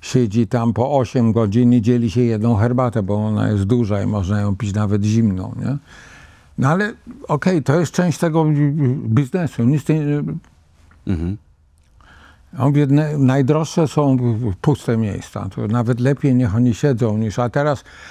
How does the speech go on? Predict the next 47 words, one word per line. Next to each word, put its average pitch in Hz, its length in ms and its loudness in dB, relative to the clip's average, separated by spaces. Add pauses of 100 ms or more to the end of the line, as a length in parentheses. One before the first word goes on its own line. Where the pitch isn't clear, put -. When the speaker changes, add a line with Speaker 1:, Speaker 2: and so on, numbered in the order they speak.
(120)
Speaker 1:
na 131 100 2
początku 156 460 2
żeśmy 151 320 2
mieli 143 240 6
lokale 131 880 2
osiemdziesiąt, 123 560 2
dziewięćdziesiąt, 110 500 0
teraz 110 200 0
rzadko 117 400 -2
poniżej 101 460 0
dwustu. 92 460 -4 (380)
Speaker 2:
Właśnie 107 340 0
Speaker 1:
I - 20 4
Speaker 2:
dlatego, 92 360 -2 (760)
żeby 90 180 -4
każdy 113 280 0
Speaker 1:
to 143 40 2
jest 151 120 -2
Speaker 2:
z - 20 2
nas 185 60 4
Speaker 1:
jeden 180 240 2
z 120 40 0
ważnych 139 360 0
elementów. 107 680 -2
Speaker 2:
Mhm. 82 240 -10
Speaker 1:
To - 80 -4
Speaker 2:
A 120 40 2
Speaker 1:
jest 120 120 0
Speaker 2:
tu-, 143 40 2
Speaker 1:
jeden 135 180 4
Speaker 2:
a - 20 2
Speaker 1:
z - 20 2
Speaker 2:
jakieś 107 180 0
Speaker 1:
ważnych. 98 180 0
Speaker 2:
inne 127 180 2
elementy 95 360 0
właśnie 113 240 0
dlaczego 101 260 0
Speaker 1:
No, 135 100 4
że 147 120 2
jest 135 140 0
większy 127 320 0
ruch 120 240 2
niż 101 180 0
był 95 180 0
kiedyś, 98 420 -6
także 95 520 -2